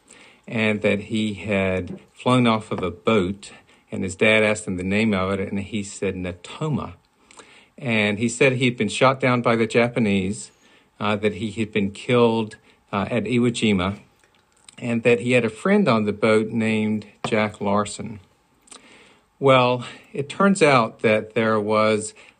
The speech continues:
uh, an aircraft carrier called the U S S Natoma Bay that was stationed in the Pacific during World War Two. Uh, in fact, it was involved in Iwo Jima, and, uh, it lost one pilot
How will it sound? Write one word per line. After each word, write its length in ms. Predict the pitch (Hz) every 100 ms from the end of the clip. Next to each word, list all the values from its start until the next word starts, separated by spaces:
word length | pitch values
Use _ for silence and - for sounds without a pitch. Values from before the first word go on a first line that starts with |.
| -
uh, 60 | 104
an 120 | 123
aircraft 460 | 123 139 143 131 127
carrier 460 | - 120 113 113 110
called 340 | - 113 104
the 80 | 101
U 160 | 117
S 160 | 110 -
S 160 | 113 -
Natoma 560 | 92 - 123 117 90
Bay 560 | - 107 90 85 87 - -
that 120 | 101
was 140 | 92 95
stationed 520 | - 117 113 104 98
in 100 | 101
the 80 | 101
Pacific 520 | 107 - 110 - 92
during 260 | 107 101 95
World 240 | 95 92
War 160 | 92 90
Two. 440 | - 101 85 90 - - - - 127 -
Uh, 160 | 98
in 160 | - 120
fact, 340 | - 120 117
it 120 | 107 104
was 340 | 113 120 117
involved 640 | 107 101 107 107 107 101
in 140 | 98 98
Iwo 280 | 120 104
Jima, 480 | 95 110 107 92 95 - - -
and, 520 | 117 107 104 104 98 - - _ -
uh, 160 | 104
it 120 | 123 117
lost 300 | 117 117 117
one 280 | 110 131
pilot 680 | 127 - 127 123 92 87 -